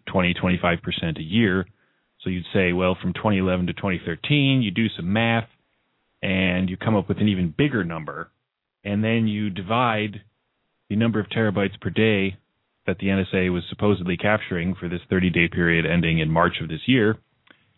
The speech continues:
and you get the number, uh, that the N S A was capturing point zero two percent of all I P based traffic. Not, not two percent, not point two percent, but point zero two percent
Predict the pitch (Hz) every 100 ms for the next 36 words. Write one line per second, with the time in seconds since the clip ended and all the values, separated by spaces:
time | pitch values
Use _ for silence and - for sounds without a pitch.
0 | _ _ - 110 117 117 110 110 143 -
1 | - 113 113 110 - 101 101 98 95 95
2 | - _ _ _ _ _ _ _ - 85
3 | 78 - - _ _ _ _ - 95 95
4 | 120 107 107 98 92 87 - 98 92 -
5 | 90 87 - - 127 143 139 107 92 107
6 | 113 107 - 110 - 95 104 85 73 -
7 | _ _ _ - 85 85 92 85 82 _
8 | _ 90 85 - 85 80 78 - 78 -
9 | 76 104 113 - 110 110 - 131 98 -
10 | 90 82 - 92 92 _ 127 120 120 101
11 | 92 - 85 78 - - - 113 101 -
12 | - - 107 101 92 117 92 78 - _
13 | _ _ _ - - -